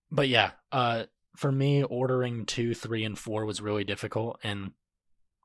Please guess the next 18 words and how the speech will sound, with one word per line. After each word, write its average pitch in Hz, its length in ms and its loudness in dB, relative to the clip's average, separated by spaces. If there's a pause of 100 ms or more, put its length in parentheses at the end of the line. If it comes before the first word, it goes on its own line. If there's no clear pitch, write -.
(140)
I 107 120 -2
can 101 180 -6
hear 98 220 -4
arguments 95 440 -4
for 101 340 -8 (180)
any, 104 220 -14 (180)
any, 104 440 -6
uh, 101 240 -12 (920)
ordering 113 400 -6
of 113 140 -10
them. 117 300 -10 (160)
But 151 120 0
at 139 80 -2
number 139 200 2
four, 110 440 -4 (2250)
R 123 200 4
I 123 140 2
P, 104 340 -2